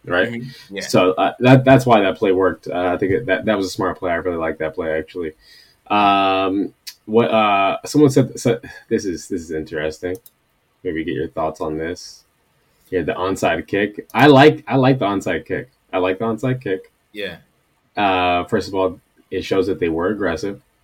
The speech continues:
Speaker 1: Okay.
Speaker 2: Mm-hmm.
Speaker 1: It shows that, um, it, it's sending a message to the other team too, like, saying, like,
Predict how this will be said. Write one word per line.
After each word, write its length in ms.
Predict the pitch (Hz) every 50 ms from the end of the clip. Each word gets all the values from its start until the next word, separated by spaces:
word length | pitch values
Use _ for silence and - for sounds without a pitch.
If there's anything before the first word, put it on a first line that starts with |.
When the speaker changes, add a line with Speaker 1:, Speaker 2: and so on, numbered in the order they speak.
| _ _ _
Speaker 1:
Okay. 300 | _ 78 76 - 90 92
Speaker 2:
Mm-hmm. 180 | 98 - 98 - - _ _ _ _ _ _ _ _ _ -
Speaker 1:
It 200 | - 92 92 85
shows 560 | - - - 101 95 92 92 92 92 87 85
that, 680 | - 92 90 87 85 85 82 78 78 80 - - _ -
um, 800 | - 95 92 87 82 80 80 80 78 78 78 78 78 71 - - _ _
it, 220 | 104 104 - - -
it's 120 | - -
sending 200 | - 101 101 92
a 40 | 85
message 520 | 82 90 104 107 - - 80 76 - -
to 80 | - 101
the 60 | 95
other 160 | 90 82 80
team 260 | - - 107 101 87
too, 200 | - - 107 101
like, 220 | 82 78 78 76 -
saying, 220 | - 90 82 82
like, 200 | 80 78 78 76